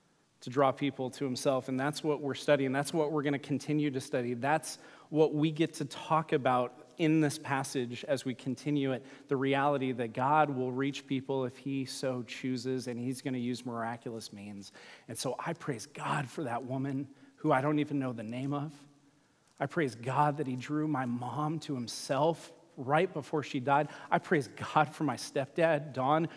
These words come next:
who wasn't afraid to tell me about it, even though he was a little weird when he did it.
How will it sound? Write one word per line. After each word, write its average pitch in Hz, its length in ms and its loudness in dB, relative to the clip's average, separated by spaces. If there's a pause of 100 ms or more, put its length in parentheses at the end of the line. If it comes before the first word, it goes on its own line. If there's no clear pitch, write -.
(160)
who 175 120 8
wasn't 160 420 4
afraid 147 400 2
to 139 80 -2
tell 143 200 0
me 160 120 4
about 160 220 8
it, 165 40 2
even 147 140 2
though 151 60 6
he 147 40 4
was 139 100 2
a 147 40 4
little 139 200 4
weird 151 360 4
when 147 140 4
he 135 80 0
did 127 220 0
it. 180 300 2